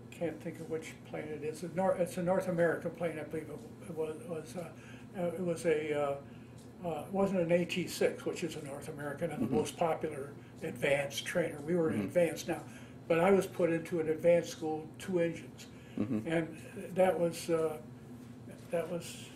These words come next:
Speaker 1: against my wishes, but that's, that's the way it was done. And I flew this plane for maybe, of the nine weeks, I maybe flew it three or four weeks, and then we got some, uh, we got some C forty-sevens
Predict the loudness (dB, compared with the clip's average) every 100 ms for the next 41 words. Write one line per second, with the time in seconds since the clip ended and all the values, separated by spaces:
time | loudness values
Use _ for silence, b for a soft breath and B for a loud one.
0 | -16 -10 -10 -4 -4 -4 -6 -4 -4 -4
1 | -8 -14 B B B -16 -12 -2 0 6
2 | 6 6 6 6 4 -2 -8 -2 -2 4
3 | 4 4 4 2 2 6 6 4 -10 B
4 | B -4 4 6 6 4 6 8 6 4
5 | 2 4 4 2 4 6 6 6 4 4
6 | 0 2 -2 2 2 4 2 2 0 2
7 | 0 2 0 -2 -6 -10 -8 0 0 0
8 | 0 4 4 4 6 6 4 -2 -10 -12
9 | B B B B -2 0 0 0 -2 0
10 | -2 -2 -6 -12 -14 -14 -16 -16 -14 -8
11 | 0 2 2 -2 -2 -6 -10 -16 B B
12 | B B -16 -16 -16 -8 -2 2 2 0
13 | -8 -6 -6 -4 -2 -2 -4 -8 -8 -8
14 | -10